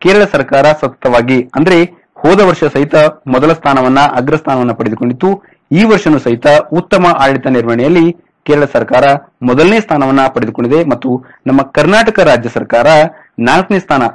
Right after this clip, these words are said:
ಹೋದ ವರ್ಷ ಮೂರನೇ ಸ್ಥಾನವನ್ನ ಪಡೆದುಕೊಂಡಿತ್ತು. ಈ ಒಂದು ಉತ್ತಮ ಆಡಳಿತ ನಿರ್ವಹಣೆಯಲ್ಲಿ ಈ ವರ್ಷ ನಾಲ್ಕನೇ ಸ್ಥಾನಕ್ಕೆ ಕುಸಿದಿದೆ. ಈ ಒಂದು ಮಾಹಿತಿಯನ್ನ ಪಬ್ಲಿಕ್ ಅಫೇರ್ಸ್ ಸೆಂಟರ್, ಪಬ್ಲಿಕ್ ಅಫೇರ್ಸ್ ಸೆಂಟರ್ ಇದು ಒಂದು ಸರ್ಕಾರೇತರ ಸಂಸ್ಥೆ. ಈ ಸಂಸ್ಥೆ ಈ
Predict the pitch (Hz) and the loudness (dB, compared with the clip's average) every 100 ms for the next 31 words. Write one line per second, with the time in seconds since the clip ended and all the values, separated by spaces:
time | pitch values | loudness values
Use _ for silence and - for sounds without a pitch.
0 | _ - 165 202 175 151 165 156 135 165 | _ -2 0 2 0 2 0 2 0 0
1 | 208 202 156 143 131 123 117 113 120 123 | -2 -2 -2 -2 -2 -4 -6 -4 -4 -2
2 | 160 120 113 113 120 - _ 156 156 170 | -2 -2 -2 -4 -6 -12 _ -6 -2 0
3 | 160 135 127 123 117 107 110 117 143 175 | 2 2 0 -2 -4 -2 -4 -2 0 0
4 | 175 _ - 151 185 147 143 135 139 120 | -2 _ -8 -2 0 0 2 0 0 -2
5 | 120 135 151 - 131 113 - 131 127 _ | -2 0 -2 -4 -6 -4 -2 -4 -4 _
6 | _ 123 120 117 110 110 - _ - 151 | _ -12 -6 -4 -2 -4 -6 _ -2 0
7 | 147 147 127 127 175 220 170 135 139 156 | 2 0 -2 -2 -2 0 0 0 0 -2
8 | - _ - 160 196 214 - - - 151 | -6 _ -6 -2 -2 -4 -6 -8 -4 -4
9 | 135 120 120 - _ _ _ - 156 233 | -4 -2 -2 -2 _ _ _ -6 -2 0
10 | 247 160 170 160 151 151 - 127 120 139 | 0 -2 -2 -4 -2 -4 -6 -4 -2 0
11 | 208 202 202 202 _ _ _ _ 139 139 | 2 0 0 -6 _ _ _ _ -4 0
12 | 202 190 165 135 127 120 - 190 208 _ | 0 0 0 -2 -2 -6 -2 -4 -4 _
13 | _ 185 208 175 202 - 180 185 _ - | _ -4 -2 0 -2 0 0 0 _ -4